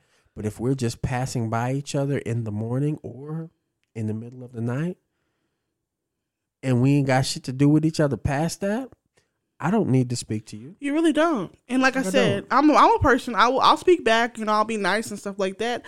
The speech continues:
Speaker 2: But that's as far as it goes. Like, people wanna create small talk and all. I hate small talk, by the way.
Speaker 1: I do too.
Speaker 2: I hate it. I feel like it's not,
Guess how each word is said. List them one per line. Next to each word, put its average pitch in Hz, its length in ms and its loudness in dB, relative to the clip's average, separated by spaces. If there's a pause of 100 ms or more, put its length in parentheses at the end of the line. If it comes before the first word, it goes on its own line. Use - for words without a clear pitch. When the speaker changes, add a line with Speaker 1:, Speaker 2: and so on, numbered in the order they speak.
(320)
Speaker 2:
But 202 140 -4
that's 339 220 4
as 285 120 2
far 214 220 4
as 202 120 -2
it 185 80 -6
goes. 185 420 -2
Like, 190 160 0
people 320 180 2
wanna 285 180 4
create 220 360 -4
small 208 320 -2
talk 202 320 -2
and 202 100 -4
all. 190 100 -2 (320)
I 285 240 4
hate 214 280 -2
small 139 280 -6
talk, - 360 -14
by - 120 -6
the 104 100 -6
way. - 300 -14 (220)
Speaker 1:
I 120 80 0
do 120 100 6
too. 107 280 4
Speaker 2:
I 214 100 -2
hate 226 400 0
it. 254 200 0
I 147 120 2
feel 220 200 -2
like 202 180 0
it's 208 140 -4
not, 202 420 -2